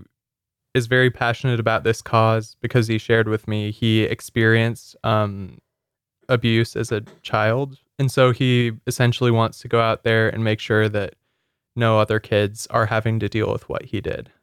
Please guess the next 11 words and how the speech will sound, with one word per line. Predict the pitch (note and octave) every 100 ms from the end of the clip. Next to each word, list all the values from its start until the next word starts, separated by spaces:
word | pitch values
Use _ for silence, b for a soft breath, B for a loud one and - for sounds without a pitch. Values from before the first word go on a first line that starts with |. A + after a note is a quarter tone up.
| -
Um, | A2+ G#2+ G#2 G#2 - _ _ _ _ _ _
so | - A#2+ A2+
he's | C3 A#2 A2+
very | - C3+ B2+
passionate | B2+ A#2+ A#2 B2 A2+
about | A2 G#2+
this | A2 A2
from | A#2 A2
a |
personal, | G#2+ A2+ A2 - A2 G#2+ G#2 G#2 _ _
um, | A2 G#2 G2+ -